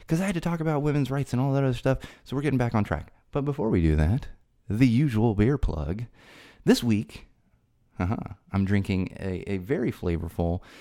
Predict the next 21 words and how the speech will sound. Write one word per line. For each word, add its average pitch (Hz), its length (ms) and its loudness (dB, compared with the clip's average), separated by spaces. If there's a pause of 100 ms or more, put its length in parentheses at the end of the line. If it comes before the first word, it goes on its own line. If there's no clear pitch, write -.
(260)
uh, - 200 -6
I 104 100 0
P 80 240 -6
A. 85 100 -4
It's - 200 -10
called 107 340 -6
Epic - 320 0
I 95 120 0
P 90 180 -4
A. 92 60 -2
It's - 180 -8
from 87 240 -4
Mammoth 90 340 -4
Brewing 90 340 -4
Company. 78 540 -10
If 95 140 -6
you 117 60 2
don't 120 120 2
live 123 160 0
in 117 80 -2
California, 117 640 -2